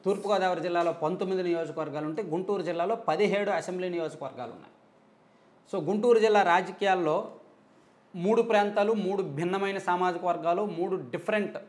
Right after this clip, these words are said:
ఆ, ప్రత్యేకమైన రాజకీయాలు ఉంటాయి. So, ఈ జిల్లాలోనే వైఎస్ఆర్ కాంగ్రెస్ పార్టీలో అతిపెద్ద ప్రక్షాళన జరగబోతోంది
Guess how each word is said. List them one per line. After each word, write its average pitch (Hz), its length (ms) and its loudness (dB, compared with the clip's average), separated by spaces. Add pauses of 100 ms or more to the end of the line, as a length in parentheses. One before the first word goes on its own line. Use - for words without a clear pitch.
ఆ, 127 220 -6 (100)
ప్రత్యేకమైన 180 640 -2
రాజకీయాలు 156 580 -2
ఉంటాయి. 120 300 -10 (1400)
So, 202 260 6 (760)
ఈ 240 160 4
జిల్లాలోనే 254 720 4 (140)
వైఎస్ఆర్ 233 640 2
కాంగ్రెస్ 214 600 -2
పార్టీలో 196 420 0 (140)
అతిపెద్ద 202 540 -2
ప్రక్షాళన 190 840 0
జరగబోతోంది 170 1000 0